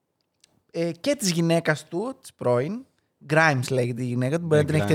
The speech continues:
Speaker 1: δει
Speaker 2: Grimes,
Speaker 1: μια
Speaker 2: ναι.
Speaker 1: άλλη, άλλη,
Speaker 2: Νομίζω ότι
Speaker 1: άλλη
Speaker 2: την είχαμε αναφέρει
Speaker 1: περίεργη
Speaker 2: και στα
Speaker 1: και
Speaker 2: N F T.
Speaker 1: Ναι, άλλη περίεργη και αυτή, την είχαμε αναφέρει, ναι,
Speaker 2: Πρέπει να
Speaker 1: όντως.
Speaker 2: την είχαμε αναφέρει.
Speaker 1: Ε, λοιπόν, ε,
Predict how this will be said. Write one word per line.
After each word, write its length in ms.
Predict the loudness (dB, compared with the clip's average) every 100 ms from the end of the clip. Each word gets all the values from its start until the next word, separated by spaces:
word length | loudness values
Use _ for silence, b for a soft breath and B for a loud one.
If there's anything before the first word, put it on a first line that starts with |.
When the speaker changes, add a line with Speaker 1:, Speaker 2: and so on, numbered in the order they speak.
| 0
Speaker 1:
δει 60 | 0
Speaker 2:
Grimes, 20 |
Speaker 1:
μια 100 | 0
Speaker 2:
ναι. 160 | 2 4
Speaker 1:
άλλη, 420 | 4 4 2 4
άλλη, 240 | 4 4 0
Speaker 2:
Νομίζω 220 | -2 0
ότι 100 | 4
Speaker 1:
άλλη 140 | 6
Speaker 2:
την 80 | 8
είχαμε 80 | 8
αναφέρει 60 | 8
Speaker 1:
περίεργη 220 | 6 4
Speaker 2:
και 20 |
στα 280 | 4 4 4
Speaker 1:
και 120 | 2 0
Speaker 2:
N 20 |
F 220 | 0 0 -2
T. 40 |
Speaker 1:
Ναι, 180 | 0 4
άλλη 200 | 4 4
περίεργη 500 | 2 2 2 0 -4
και 100 | -6
αυτή, 380 | -8 -6 -8 -8
την 120 | -6 -6
είχαμε 260 | -4 -6
αναφέρει, 320 | -6 -6 -6
ναι, 40 | -6 -4
Speaker 2:
Πρέπει 80 |
να 60 | -4
Speaker 1:
όντως. 120 | -6
Speaker 2:
την 100 | -8
είχαμε 200 | -8 -8
αναφέρει. 340 | -8 -12 -16 -20 _
Speaker 1:
Ε, 360 | 2 6 8 6
λοιπόν, 440 | 2 0 0 0 -2
ε, 360 | 0 2 0